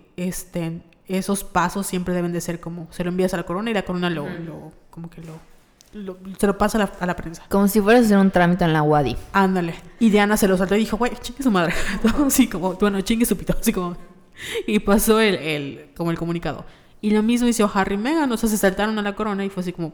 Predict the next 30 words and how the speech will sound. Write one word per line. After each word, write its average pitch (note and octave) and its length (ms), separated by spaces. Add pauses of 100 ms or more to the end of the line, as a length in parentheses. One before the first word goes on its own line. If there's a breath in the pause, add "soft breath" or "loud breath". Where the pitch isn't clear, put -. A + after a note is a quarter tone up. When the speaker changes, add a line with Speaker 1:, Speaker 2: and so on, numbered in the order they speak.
Speaker 1:
"Vamos E3+ 220
a F3 40
lanzar D#3+ 280
nuestro E3+ 200
comunicado D#3 380
y A#3+ 60
me E3+ 100
vale D#3 220
verga". - 240 (680)
Y F3+ 80
pues - 360
todos E3+ 220
como F3 200
que, - 80 (120)
"Ay, B3 300
¿cómo A3+ 220
su A3 100
mamá?". A3 320 (140)
Speaker 2:
No F#3+ 80
me G#3+ 60
imagino G3 360
a F3 40
Harry E3 240
así F3+ 120
de, F3 240
"Ah, F3+ 180
güey". G3+ 380 (220)
<laughs> - 1080
Fíjate A3+ 520
que, F3 580